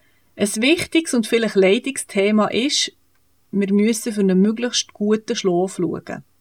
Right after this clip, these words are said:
Das heisst, dass wir das W lan ausstellen, alle elektronischen Gerätschaften in unserer Schlafumgebung entfernen und ausschalten und dass wir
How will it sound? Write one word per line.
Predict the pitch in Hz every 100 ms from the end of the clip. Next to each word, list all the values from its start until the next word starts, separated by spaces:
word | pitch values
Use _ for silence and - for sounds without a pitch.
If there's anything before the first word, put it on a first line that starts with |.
| _ - - - _ _
Das | 185 202
heisst, | 220 254 269
dass | 269 202
wir |
das | 185 202
W | 196 226
lan | 233 247
ausstellen, | 269 - - 233 233 247
alle | 247 - 208 240
elektronischen | 220 208 - 196 208 226 196
Gerätschaften | 190 190 214 - 214 - 233
in | 214
unserer | 208 185
Schlafumgebung | 190 190 208 220 214 202 196 196
entfernen | 190 185 - 190 214 233 233
und | 196 -
ausschalten | 254 - 233 214 220 - 233
und | - 196 185
dass | 185 180
wir | 190